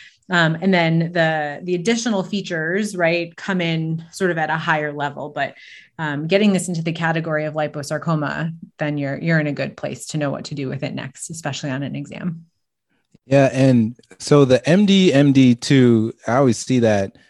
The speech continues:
Speaker 2: that they always, you know, M D M D two stain positive. Is that just for liposarcomas, or can you also have that in a lipoma?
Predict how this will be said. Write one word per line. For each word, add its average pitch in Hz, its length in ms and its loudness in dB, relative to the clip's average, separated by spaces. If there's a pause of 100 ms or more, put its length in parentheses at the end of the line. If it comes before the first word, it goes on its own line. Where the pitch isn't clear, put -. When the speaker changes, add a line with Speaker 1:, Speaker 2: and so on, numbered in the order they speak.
(120)
Speaker 2:
that 110 180 -4
they 107 120 0
always, 110 360 0
you 113 120 -4
know, 101 80 -6
M 117 120 0
D 117 100 2
M 113 60 2
D 107 120 0
two 107 160 -8
stain 101 360 -12
positive. 98 420 -10
Is 113 200 -8
that 139 320 -4
just 117 480 0
for 127 220 0
liposarcomas, 113 960 0
or 107 100 -2
can 110 160 -6
you 107 80 0
also 110 240 -4
have 104 160 -4
that 104 160 -4
in 95 40 -6
a - 20 -6
lipoma? 90 640 -8